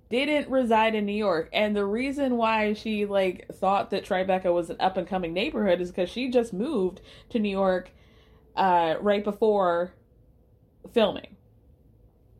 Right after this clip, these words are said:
And that her, uh, apartment was, like, rented. Now, saying your apartment in, is rented in New York doesn't mean a damn thing. It's not like, like, like, this is not, like,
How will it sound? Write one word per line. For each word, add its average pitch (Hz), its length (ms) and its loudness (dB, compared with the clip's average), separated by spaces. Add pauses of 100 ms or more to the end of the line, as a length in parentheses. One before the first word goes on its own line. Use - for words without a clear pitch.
(400)
And 190 140 2
that 185 140 4
her, 196 480 0
uh, 180 240 2
apartment 208 420 2
was, 170 180 -4
like, 147 320 -2
rented. 165 800 -4
Now, 185 440 0 (600)
saying 480 160 0
your 427 160 2
apartment 247 380 0
in, 190 140 -4
is 196 260 -4
rented 185 340 -2
in 180 140 -4
New 175 60 -8
York 170 440 0 (220)
doesn't 214 320 2
mean 185 180 -2
a 170 60 0
damn 175 340 -4
thing. 170 320 -6
It's 165 180 -10
not 175 240 -2
like, 160 520 -2 (1500)
like, 175 460 2
like, 202 360 0
this 233 200 -2
is 240 140 -4
not, 214 480 -2
like, 208 360 -4